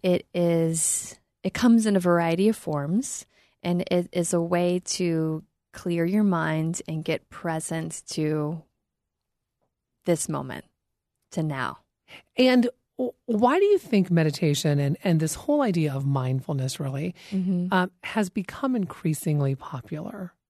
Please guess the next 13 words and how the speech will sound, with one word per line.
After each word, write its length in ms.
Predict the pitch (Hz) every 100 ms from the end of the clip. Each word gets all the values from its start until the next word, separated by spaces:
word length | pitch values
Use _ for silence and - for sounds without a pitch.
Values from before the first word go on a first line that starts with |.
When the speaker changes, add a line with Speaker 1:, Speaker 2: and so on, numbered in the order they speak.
| _ _ _ - - - - - - -
Speaker 1:
Well, 400 | 220 262 302 311
I 160 | 220 226
feel 300 | - 262 302
like 240 | 320 247
it's 280 | 196 - -
really 300 | 185 208 254
been 180 | 208 185
around 340 | 175 170 170
for 240 | 165 170 165
a 40 |
very, 320 | 165 170 180
very, 280 | 185 170 160
very, 420 | 160 156 151 147